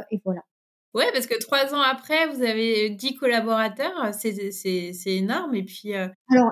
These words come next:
Speaker 1: c'est, attention, c'est pas que des C D I, hein. C'est pas que des C D I, il y a beaucoup de stages, il y a, voilà, c'est pas, c'est, mais bon, on a quand même du monde, oui, oui. On a fait pas mal de collections. Là, on lève des fonds. Donc, oui, oui, on essaye d'avancer.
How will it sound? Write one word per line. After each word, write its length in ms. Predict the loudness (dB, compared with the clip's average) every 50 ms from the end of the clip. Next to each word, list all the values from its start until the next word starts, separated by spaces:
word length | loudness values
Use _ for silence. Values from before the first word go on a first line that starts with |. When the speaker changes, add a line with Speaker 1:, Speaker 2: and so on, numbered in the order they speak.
| 2 2
Speaker 1:
c'est, 80 | 4 4
attention, 400 | 4 6 4 2 4 4 4 4 4
c'est 140 | 4 4 6
pas 140 | 6 4 4 6
que 100 | 4 6
des 140 | 6 6 6
C 180 | 6 6 6 6
D 100 | 8 8
I, 280 | 8 8 8 6 6
hein. 140 | 6 6 4 2 0 _ _ -4
C'est 180 | 0 0 2
pas 160 | 4 4 4
que 100 | 6 6
des 180 | 6 6 6 4
C 160 | 4 4 2
D 80 | 4 6 6
I, 220 | 8 8 8 8 8
il 40 | 8
y 40 |
a 80 | 6 6
beaucoup 260 | 4 4 4 2 0
de 60 | 0
stages, 580 | 0 4 6 6 6 8 8 8 6 6 6 4
il 60 | 4
y 20 | 4
a, 180 | 4 4 2 -2 -6 _ _ _ _ _
voilà, 260 | 6 6 6 6 4 0 -4 _ _
c'est 180 | 0 2 2 4
pas, 380 | 6 8 8 8 8 8 6 4 4
c'est, 60 | 6
mais 160 | 6 8 8
bon, 240 | 8 6 4 4 4 4
on 100 | 6 6
a 100 | 8 6
quand 160 | 6 6 6 8
même 200 | 8 8 8 8
du 140 | 8 8 8
monde, 360 | 8 8 8 8 6 6 6
oui, 160 | 8 8 8 8
oui. 200 | 8 8 8 8 6 4 _ _ _ _ _ _ 4
On 120 | 6 8
a 120 | 8 8 6
fait 140 | 6 6
pas 160 | 6 6 8 8
mal 200 | 8 8 8 8
de 120 | 6 6
collections. 760 | 4 6 6 6 6 4 2 -2 2 4 6 6 6 6 4 4 2 -2 -6 _ _ _ 6
Là, 160 | 8 8 10
on 80 | 10 8
lève 280 | 10 10 8 8 8
des 140 | 6 4 4
fonds. 300 | 4 2 4 4 6 8
Donc, 240 | 8 6 6 6 8
oui, 80 | 8 8
oui, 80 | 8 8
on 100 | 8 8
essaye 420 | 8 8 8 6 6 6 6 6 6
d'avancer. 840 | 6 4 6 6 4 6 6 6 4 4 6 6 6 6 6 2